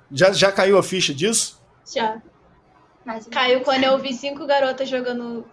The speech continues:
Speaker 2: jogando C B lol e, e três fazendo casting. E mais da metade delas já tinha trabalhado com a gente em algum momento. Então, assim, é, é um momento em que você olha pra tudo que você construiu e você pensa que, assim, valeu a pena, sabe?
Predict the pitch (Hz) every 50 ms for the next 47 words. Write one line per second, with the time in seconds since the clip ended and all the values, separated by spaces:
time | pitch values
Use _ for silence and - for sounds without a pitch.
0 | _ _ - 240 233 233 226 226 226 233 226 220 247 233 226 226 226 233 220 214
1 | 214 220 226 226 226 - - 233 240 233 - - 240 226 214 214 220 - - -
2 | 247 226 220 220 220 226 233 208 180 185 185 - 202 196 - _ _ _ _ _
3 | _ _ _ _ _ _ _ _ _ - 240 233 233 233 226 226 226 226 226 233
4 | 226 226 240 233 240 233 240 240 233 240 233 233 226 226 220 226 233 233 240 226
5 | 226 - 226 220 220 220 220 220 - _ - 240 226 226 208 208 214 226 - 226
6 | 220 226 220 214 - 233 214 214 214 220 220 220 220 202 185 185 190 196 - -
7 | - _ _ _ _ - 226 208 202 - - 214 202 202 202 208 208 - - -
8 | - 98 196 - - - _ _ _ _ _ _ _ _ _ _ _ 214 202 196
9 | 190 185 156 - - - 165 - - - - - - 226 233 240 240 240 240 233
10 | 269 277 269 285 285 262 262 269 269 - 269 226 233 233 233 233 - - - -
11 | _ _ _ _ _ _ _ _ _ - 240 247 269 349 339 302 269 277 277 294
12 | 247 240 240 - 240 269 302 302 - 277 269 294 285 302 277 277 277 254 262 254
13 | - 262 240 277 285 277 254 240 - 262 247 - 240 254 254 262 262 262 254 -
14 | 277 262 254 262 247 262 254 277 311 330 339 381 349 311 285 240 247 - - 226
15 | 233 247 - - - -